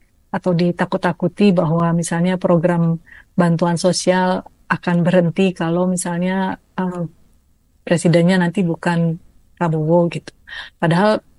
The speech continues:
bantuan sosial itu kan program pemerintah, jadi siapapun presidennya nanti bantuan sosial akan tetap berjalan.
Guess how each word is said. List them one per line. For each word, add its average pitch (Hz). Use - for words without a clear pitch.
bantuan 180
sosial 180
itu 180
kan 254
program 180
pemerintah, 175
jadi 190
siapapun 175
presidennya 170
nanti 175
bantuan 175
sosial 190
akan 180
tetap 165
berjalan. 180